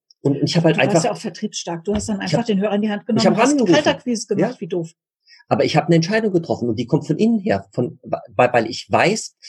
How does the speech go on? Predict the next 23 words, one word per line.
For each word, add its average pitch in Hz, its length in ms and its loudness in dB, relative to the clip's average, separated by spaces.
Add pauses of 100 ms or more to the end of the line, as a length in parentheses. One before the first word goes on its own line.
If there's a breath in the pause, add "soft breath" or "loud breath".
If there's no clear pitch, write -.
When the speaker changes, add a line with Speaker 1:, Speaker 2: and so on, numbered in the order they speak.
Speaker 1:
dass 117 140 -10
wir 120 60 -2
mit 117 180 -4
P 117 160 0
R, 190 400 0
damals 175 460 2
mit - 140 -4
P 165 200 -4
R 165 180 2
viel 185 320 0
da 185 80 2
draußen 143 420 0
bewegen 135 460 0
können 135 300 2
bei 98 120 -2
den 92 140 -4
Menschen, 92 420 -6 (200)
ja. 143 160 4
Speaker 2:
Mhm. 196 260 -10 (140)
Speaker 1:
Und - 260 0
ratzfatz, - 800 -2 (240 soft breath)
dann 123 140 2
nach, 120 160 0